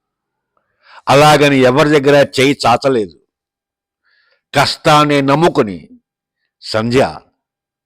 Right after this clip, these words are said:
తన కుటుంబాన్ని పోషించడానికి తన భర్త చేసిన రైల్వే కూలీ పని తాను తీసుకుంది. మగవాళ్ళు చేసే కూలీ పని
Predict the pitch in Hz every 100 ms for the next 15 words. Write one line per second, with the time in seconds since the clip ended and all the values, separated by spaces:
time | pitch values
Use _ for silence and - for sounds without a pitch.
0 | _ _ _ _ 117 120 - 120 156 143
1 | 135 131 120 - 165 - 165 143 123 113
2 | 98 - 240 _ _ _ _ _ _ _
3 | - 127 123 95 131 - 190 170 175 -
4 | 131 95 71 _ _ _ _ - 92 117
5 | 143 151 143 135 - 139 160 147 - 143
6 | 143 107 82 - _ _ _ _ 104 117
7 | 107 - 139 - 95 - - _ _ _
8 | _ _ _ _ _ _ _ _ - 120
9 | 120 143 151 170 196 190 175 170 156 151
10 | - 165 202 196 151 127 113